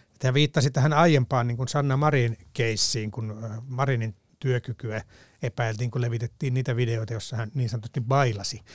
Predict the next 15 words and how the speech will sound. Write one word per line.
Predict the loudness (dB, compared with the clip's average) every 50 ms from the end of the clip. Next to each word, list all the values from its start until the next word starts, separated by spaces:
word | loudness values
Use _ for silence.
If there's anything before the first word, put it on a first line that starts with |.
| -20 -20 -20 -20 -20 -20 _ _ _ -4
Niin, | -4 -4 -2
tuota, | -2 -2 0 2 2
ja | 2 4
tämähän | 4 6 6 6 6
oli | 6 4 2
kai | 4 4 4 6 6 4 4 4
lähetetty | 4 4 4 4 2 0 -2 -2 0
eduskunnan | 2 2 2 0 0 -2 -2 0
pikkujoulujen | 0 -2 -4 -4 _ -2 -2 0 0 0 0 0 0 -2 0 2
aikaan | 2 2 2 2 0 -2 -8 -8 -8 -8 -6
tai, | -4 -2 -2 -2 -4 -6 -8 -10 -12 -12 -12 -12 -14
äh, | -14 -16 -12 -6
niiden | -4 -4 -4 -2 -2 -2 0
jälkeen, | 2 2 2 2 0 -2 -6 -8 -8 -8
tää | -8 -10 -10 -10 -10